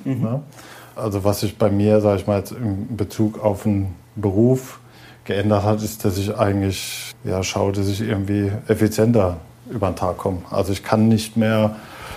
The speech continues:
Speaker 2: bis nachts um zwölf, eins sitzen und, äh, schön gemütlich auf die Inspiration warten, sondern ich muss eigentlich, also ich fange natürlich, äh, früh an, das liegt eigentlich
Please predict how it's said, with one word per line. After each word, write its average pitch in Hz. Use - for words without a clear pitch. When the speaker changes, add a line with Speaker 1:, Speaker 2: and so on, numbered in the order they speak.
Speaker 2:
bis 101
nachts 101
um 98
zwölf, 101
eins 95
sitzen 110
und, 95
äh, 95
schön 104
gemütlich 104
auf 104
die 117
Inspiration 101
warten, 104
sondern 104
ich -
muss 110
eigentlich, 98
also 104
ich 95
fange 98
natürlich, 104
äh, 104
früh 110
an, 107
das 113
liegt 110
eigentlich 104